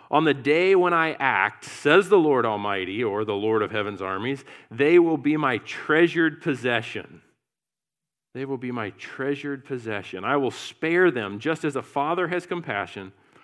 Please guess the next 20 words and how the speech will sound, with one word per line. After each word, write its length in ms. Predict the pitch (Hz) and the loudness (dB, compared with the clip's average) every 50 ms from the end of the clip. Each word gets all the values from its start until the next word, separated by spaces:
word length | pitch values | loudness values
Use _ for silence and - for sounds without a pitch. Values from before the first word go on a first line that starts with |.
| _ _ - | _ _ -10
and 140 | 107 104 95 | -10 -10 -10
spares 500 | - - - 120 123 131 131 127 123 - | -12 -10 -6 -2 0 0 0 0 -2 -4
his 140 | 123 101 | -8 -8
son 480 | - - - - 151 131 104 95 92 90 | -10 -12 -10 -8 -6 -4 -4 -6 -8 -8
who 100 | 117 110 | -10 -12
serves 420 | - - - 110 110 107 107 107 - | -10 -8 -4 -4 -4 -4 -4 -8 -14
him. 300 | 92 80 78 82 85 87 _ _ _ _ _ _ - - - - - | -18 -18 -18 -18 -20 -20 _ _ _ _ _ _ -20 -20 -14 -8 -4
And 160 | 127 139 147 | -2 0 0
you 140 | 156 175 180 | 2 4 6
will 180 | 180 175 156 | 6 6 6
again 320 | 139 135 131 143 160 175 165 | 6 4 2 -2 -2 -2 -4
see 220 | - - 170 170 | -6 -4 -4 -4
the 100 | 160 160 | -2 -2
distinction 600 | 151 156 147 - - - 123 117 113 - 117 110 | -4 -4 -6 -8 -8 -8 -8 -8 -6 -8 -6 -6
between 260 | 110 110 - - 123 | -6 -6 -6 -4 -4
the 120 | 110 107 104 | -4 -2 -2
righteous 800 | 98 98 98 110 131 135 - - 160 160 165 - - - - - | -2 0 0 0 0 -2 -4 -6 -6 -6 -6 -10 -14 -20 -16 -10
and 180 | 120 120 127 135 | -8 -6 -4 -2
the 80 | 143 | -2
wicked. 400 | 131 110 98 87 - 104 104 117 | -2 -2 -4 -4 -4 -4 -4 -6